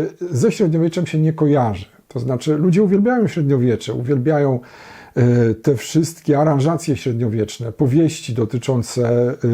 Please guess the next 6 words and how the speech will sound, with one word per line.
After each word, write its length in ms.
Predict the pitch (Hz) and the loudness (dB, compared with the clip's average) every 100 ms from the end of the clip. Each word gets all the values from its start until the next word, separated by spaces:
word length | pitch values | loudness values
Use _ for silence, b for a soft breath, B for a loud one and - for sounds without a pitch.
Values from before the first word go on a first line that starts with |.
| 120 123 | 4 4
wypraw 360 | 117 156 143 - | 2 0 0 -4
krzyżowych, 680 | - 131 120 117 101 101 - B B B B B - | -4 0 2 2 0 -6 -14 B B B B B 0
e, 60 | 127 127 127 123 120 120 156 | 4 4 4 4 4 2 2
jakieś 480 | 143 135 190 285 151 | 4 4 2 0 -2
sensacje, 800 | - 160 135 156 - - 104 101 | 0 -2 2 0 -2 -4 -6 -4
mm, 640 | 127 151 139 131 131 131 | -8 -6 -2 0 0 -2